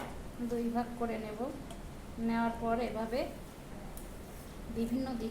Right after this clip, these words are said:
থেকে একটু ছিঁড়ে ছিঁড়ে এটাকে এভাবে মুথে নিতে হবে, মানে কখনোই স্মুথ করা যাবে না। এই যে একটু এলোমেলো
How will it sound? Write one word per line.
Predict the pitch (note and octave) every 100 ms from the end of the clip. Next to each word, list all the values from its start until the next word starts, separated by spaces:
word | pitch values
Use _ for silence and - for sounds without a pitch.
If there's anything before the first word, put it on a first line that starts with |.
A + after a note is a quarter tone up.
| - B3
থেকে | A#3 C4
একটু | C4 - - - - - - - - - - C4
ছিঁড়ে | - B3+ B3+ -
ছিঁড়ে | D4 C4+
এটাকে | - A#3+ C4+
এভাবে | A#3 A#3+ C#4
মুথে | C#4+ A3 A#3
নিতে | A3+ F3+ F3+
হবে, | F#3 - - - - G#3+
মানে | A#3+ A#3+
কখনোই | A3 - C#4+ C4
স্মুথ | - A#3 A#3 -
করা | G#3+ F#3
যাবে | F#3 F3
না। | F3 F3+ - - - - - - - - - G3+
এই | G3
যে | F#3+
একটু | F#3+ A3+ - C4
এলোমেলো | C4 B3+ A#3